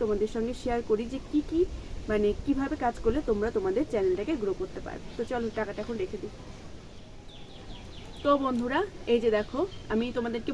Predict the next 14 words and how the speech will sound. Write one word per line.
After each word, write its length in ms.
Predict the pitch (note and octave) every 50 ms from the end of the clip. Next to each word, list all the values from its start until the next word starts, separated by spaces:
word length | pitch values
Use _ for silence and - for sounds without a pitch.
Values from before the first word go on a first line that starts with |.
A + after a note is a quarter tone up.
| A#3 B3+
বললাম 260 | C4 C4+ D4 E4 F4+ F#4+ E4+
না 60 | B3+ G#3 G3 - G#3+
যে 100 | G#3+ G#3 G#3 G3+ G3+ - - - - - - -
মানে 160 | G3+ G3+ G3+ G3+ G3+ F#3 - - - - - -
কিভাবে 300 | C#4+ C#4 C#4 C4+ C4 C#4 C#4 C#4+
কাজ 120 | B3+ B3 - - -
করলে 200 | B3+ B3+ B3 A#3+ C4 C4 -
তোমরা 220 | A#3+ A3 A3+ A#3 A3+ A#3
তোমাদের 240 | A3 A3 A3 A#3 - -
চ্যানেলটাকে 440 | A3+ G3+ G3+ G#3 G#3 G#3+ - - A3 G#3
গ্রো 100 | G#3+ A#3+ A#3+ -
করতে 200 | A#3+ A3+ - A3 G#3 -
পারবে। 260 | G3+ G3+ G#3 B3 E4+ F#4 - - - - - - - G#3 G#3
আর 100 | G#3